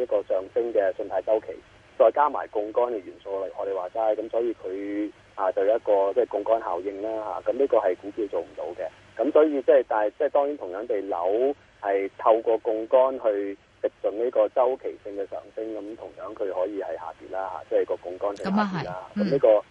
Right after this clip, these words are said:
Speaker 1: 呃，呢個，呢個就唔使講啦。咁，呃，第，第，第二呢，就係，呃，呃，其實我哋做，呃，點解話即係譬如E T F咁先算呢？呃，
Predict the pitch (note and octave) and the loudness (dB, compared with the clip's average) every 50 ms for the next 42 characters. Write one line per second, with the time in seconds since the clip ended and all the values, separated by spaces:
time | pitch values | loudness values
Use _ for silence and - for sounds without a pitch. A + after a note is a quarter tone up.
0 | - - - - - G#2+ G#2+ A#2 C3 - A2+ G#2+ G#2+ G#2 G#2 G2+ G2 - - - | -16 -20 -20 -10 -4 0 0 0 2 4 4 4 4 4 2 0 -2 -4 -6 -6
1 | B2 - A2 G#2+ G2 F#2+ F#2 E2+ - - - - F#2+ F#2 G2 F2+ F#2 G2 G2+ G#2 | -4 0 0 0 0 0 -2 -4 -4 -8 -10 -10 -6 0 0 0 0 0 -2 0
2 | - B2 D#3 - - - - - A2+ A#2 - C3+ B2+ A#2 A#2 - C#3 - A2 - | 0 -2 -2 -4 -8 -16 -4 0 2 6 6 6 6 6 4 2 0 0 0 2
3 | - C#3+ C#3 C#3 C#3 C#3+ D3 E3+ F#3 F#3+ - C3+ A#2 A2+ A2+ A2 A2 A2 A2 A2 | 2 2 2 2 0 -4 -2 0 0 2 2 2 2 4 2 2 2 2 2 2
4 | A2 G#2+ G#2+ G#2+ G#2+ - _ _ _ - - A#2+ A2+ A2 A2 G#2+ - - A2 G#2 | 2 2 2 2 0 -4 _ _ _ -8 -4 -2 0 0 0 0 0 -2 -2 2
5 | - C3 - - C#3+ D3 C#3 B2 - B2+ A#2 A#2 A#2 A#2 A#2 A#2 A#2 A2+ - - | 2 2 4 4 4 4 2 2 2 2 4 4 4 2 0 0 -2 -2 -4 -2
6 | A#2 A2+ A2 A2 G#2+ A2 A2 - - _ _ _ _ - _ _ _ - B2+ F3 | 0 0 2 4 4 2 2 0 -4 _ _ _ _ -20 _ _ _ -10 -10 -6
7 | A3 - A#2 A#2+ E3+ F#3 C#3 B2 A2+ - E3+ D#3+ - C3 G#2+ F#2+ A2+ D3+ - _ | -2 0 2 4 6 6 6 6 4 2 0 0 0 0 -4 -4 -6 -12 -6 _
8 | D#3+ D3 C#3 - A#2 G#2+ A2+ C3 C3 B2+ - A2 G2+ G#2+ A2 A2 G#2+ G#2+ G#2+ - | 0 0 0 0 -4 -8 -8 -10 -12 -12 -12 -12 -10 -8 -6 -6 -6 -8 -10 -14
9 | _ _ _ _ _ - G#2 G2 G2 G2 F2+ | _ _ _ _ _ -10 -8 -6 -6 -6 -6